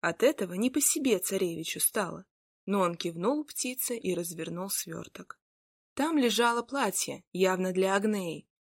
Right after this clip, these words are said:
алое, с золотой вышивкой из узоров, пламя напоминающих, да шаль белая,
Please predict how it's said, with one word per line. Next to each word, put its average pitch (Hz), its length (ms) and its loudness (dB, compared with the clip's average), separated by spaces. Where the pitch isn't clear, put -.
алое, 180 580 4
с 165 80 -12
золотой 180 460 2
вышивкой 202 560 0
из 196 120 2
узоров, 220 600 -4
пламя 175 320 2
напоминающих, 180 920 -4
да 302 140 4
шаль 196 340 4
белая, 180 560 0